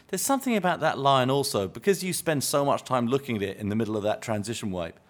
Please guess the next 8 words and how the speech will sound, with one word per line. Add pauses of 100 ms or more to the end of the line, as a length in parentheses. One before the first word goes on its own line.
(1160)
It's
a
bit
all
up
itself, (160)
that
lion.